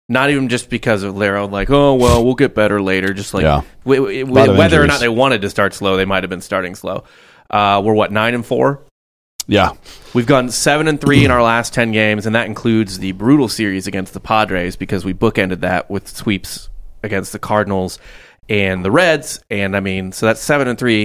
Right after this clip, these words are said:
Speaker 1: You'll take seven and three across literally any ten games in the season.
Speaker 2: Yeah.
Speaker 1: You'll never, you'll never not take seven and three over ten games.
Speaker 2: I mean, they should have won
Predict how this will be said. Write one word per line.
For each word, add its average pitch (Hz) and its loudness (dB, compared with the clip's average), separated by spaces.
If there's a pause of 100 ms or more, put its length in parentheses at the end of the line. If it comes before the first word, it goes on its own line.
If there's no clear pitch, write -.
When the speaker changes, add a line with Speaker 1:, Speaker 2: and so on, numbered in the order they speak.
(140)
Speaker 1:
You'll 117 -2
take 123 0
seven 113 -2
and 107 -4
three 110 0
across 101 -2
literally 110 2
any 104 -2
ten 98 -6
games 92 -8
in 82 -12
the 76 -14
season. - -16
Speaker 2:
Yeah. 64 0 (160)
Speaker 1:
You'll 110 -6
never, 113 0 (300)
you'll 123 -2
never 139 2
not 120 0
take 104 0
seven 104 0
and 92 -4
three 95 -2
over 90 -4
ten - -6
games. - -14
Speaker 2:
I - 2
mean, 117 6
they 110 6
should 117 2
have 90 0
won 85 2